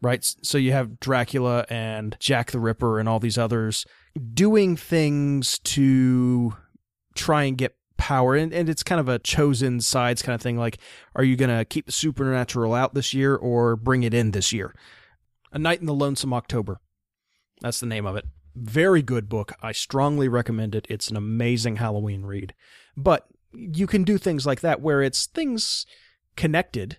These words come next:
to that particular event and that have the same theme, but aren't, strictly speaking, part of the traditional mythology.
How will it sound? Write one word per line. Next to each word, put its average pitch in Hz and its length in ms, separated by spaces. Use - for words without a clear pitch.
to 117 680
that 123 280
particular 117 500
event 101 460
and 131 120
that 131 80
have 156 220
the 156 60
same 120 320
theme, 117 600
but 147 100
aren't, 156 400
strictly 165 420
speaking, 127 500
part 135 340
of 113 160
the 107 300
traditional 131 580
mythology. 101 600